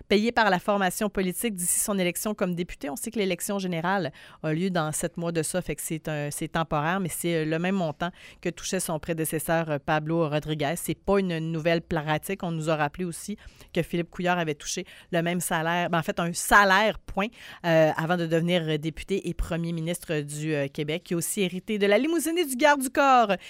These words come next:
qui viennent avec la fonction de chef d'une por-, formation politique reconnue au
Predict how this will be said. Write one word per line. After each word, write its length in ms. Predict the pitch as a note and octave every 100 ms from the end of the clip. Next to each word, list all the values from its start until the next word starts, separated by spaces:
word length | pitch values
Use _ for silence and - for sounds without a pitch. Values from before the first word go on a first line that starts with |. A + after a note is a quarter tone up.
| - -
qui 100 | G3
viennent 160 | G#3+
avec 200 | F3 D#3
la 80 | D3
fonction 360 | C#3+ D#3+ - F#3+
de 100 | C#3+
chef 260 | - G#3
d'une 180 | E3+ D3+
por-, 240 | - - D3+
formation 460 | - F#3+ D#3 - G3
politique 480 | F3+ D#3 - G#3+ -
reconnue 640 | F#3 E3+ A#3+ A#3 F3+ F#3+ A3+ -
au 160 | G#3